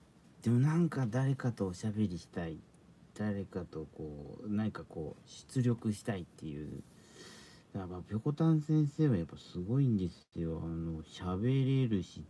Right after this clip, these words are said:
ずっと。一人で。なんかあの、チャットとか見ながららしいんですけど、ちょっとやっぱちょっと、ちょっとこれ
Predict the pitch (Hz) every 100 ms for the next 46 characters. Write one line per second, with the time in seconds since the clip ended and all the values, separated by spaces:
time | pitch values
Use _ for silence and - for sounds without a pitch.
0 | - 87 78 - - 95 - - - -
1 | - - - - - - - - - -
2 | - - 107 98 82 73 - - - -
3 | - - - - - - - - - -
4 | - 98 104 95 85 82 80 80 80 78
5 | 73 - 95 - 113 113 113 90 87 90
6 | 95 101 85 73 71 - 87 76 - -
7 | 127 135 131 - - - - - - -
8 | - - - - - - - 82 - 71
9 | - 71 - - - - - 73